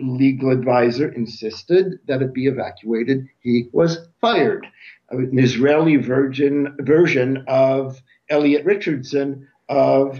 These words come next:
Watergate fame. You don't like the rulings of an attorney general or special prosecutor, you fire him.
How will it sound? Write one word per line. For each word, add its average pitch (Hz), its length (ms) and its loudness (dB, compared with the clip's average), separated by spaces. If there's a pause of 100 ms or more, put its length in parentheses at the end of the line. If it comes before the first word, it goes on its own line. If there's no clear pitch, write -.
(160)
Watergate 170 600 0
fame. 101 240 -14 (180)
You 147 140 -4
don't 156 440 0
like 139 380 0
the 139 80 -2
rulings 131 480 0
of 123 100 -4
an 120 60 -4
attorney 131 400 0
general 135 480 0
or 117 40 -2
special 139 420 -6
prosecutor, 151 840 -2
you 180 160 -6
fire 202 320 2
him. - 120 -8